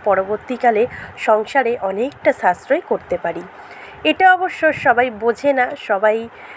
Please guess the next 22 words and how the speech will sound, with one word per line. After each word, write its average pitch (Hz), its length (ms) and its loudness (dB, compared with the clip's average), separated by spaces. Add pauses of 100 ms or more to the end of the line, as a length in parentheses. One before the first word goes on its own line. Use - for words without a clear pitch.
(500)
দেখেও 247 440 4 (100)
না, 214 80 2 (280)
হয়তো 269 260 2 (120)
ভাবে 240 240 2 (500)
যে 254 80 4 (140)
আমরা 214 200 0 (100)
কিছু 247 200 -8 (180)
সাশ্রয় 226 440 0 (120)
করতেও 226 460 2 (100)
পারি 226 260 0
না, 262 60 -6 (440)
কিন্তু 302 200 0 (100)
সেই 349 140 0 (160)
যুগ 320 260 2 (200)
যুগান্ত 294 400 4 (140)
থেকে 285 220 -2 (200)
ঘরের 220 280 2 (100)
মেয়েরাই 226 440 -2 (120)
সুন্দর 226 360 0 (120)
করে 262 160 2 (540)
সাশ্রয় 233 520 0 (120)
করে 233 220 4